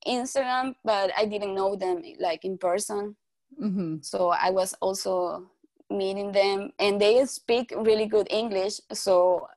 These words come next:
Speaker 1: you, you can see <laughs> my English is not that good, but they, I will try to make the effort,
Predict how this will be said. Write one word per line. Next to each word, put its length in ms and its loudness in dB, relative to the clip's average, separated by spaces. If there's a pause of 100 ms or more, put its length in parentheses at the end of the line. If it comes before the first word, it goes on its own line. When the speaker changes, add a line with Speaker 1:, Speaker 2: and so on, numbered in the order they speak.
Speaker 1:
you, 300 4 (260)
you 180 -2
can 320 -2
see 300 -2
<laughs> 100 2
my 60 2
English 640 2 (420)
is 160 0
not 240 2 (380)
that 180 4
good, 120 -4 (260)
but 560 2 (120)
they, 600 0 (100)
I 100 2
will 300 -6
try 200 -2
to 160 -10
make 260 -6 (220)
the 320 -2
effort, 460 0